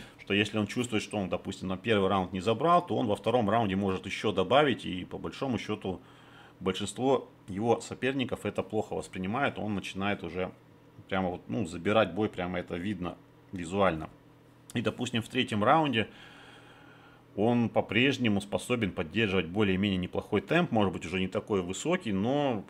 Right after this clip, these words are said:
он вот прёт именно до конца, и такое достаточно неплохое кардио у него. В общем-то, мне это в нём нравится.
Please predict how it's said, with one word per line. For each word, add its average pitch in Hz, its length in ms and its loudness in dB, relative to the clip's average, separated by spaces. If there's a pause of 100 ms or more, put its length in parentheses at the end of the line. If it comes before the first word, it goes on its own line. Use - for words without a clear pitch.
(140)
он 110 160 -2
вот 101 220 -4
прёт 113 260 -2
именно 98 260 -2
до 95 140 -2
конца, 143 440 -2
и 107 200 -2 (200)
такое - 300 -4
достаточно 98 440 -4
неплохое 95 420 -2
кардио 135 340 2
у 98 60 0
него. 92 300 -2 (1000)
В - 40 -14
общем-то, 90 280 -8
мне 104 220 0
это 101 260 0
в 85 60 -4
нём 95 180 -2
нравится. 90 460 -2